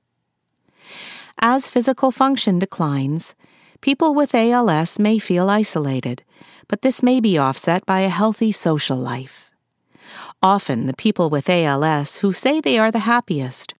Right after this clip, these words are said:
are those who are still involved in activities with family, friends, and coworkers.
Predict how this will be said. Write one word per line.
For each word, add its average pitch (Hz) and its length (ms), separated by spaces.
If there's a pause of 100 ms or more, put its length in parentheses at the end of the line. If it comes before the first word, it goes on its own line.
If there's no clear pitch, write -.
(140)
are 220 160
those 233 340
who 214 120
are 190 120
still 240 280
involved 196 540
in 180 140
activities 175 680
with 202 140
family, 156 480
friends, 147 580 (180)
and 233 160
coworkers. 156 880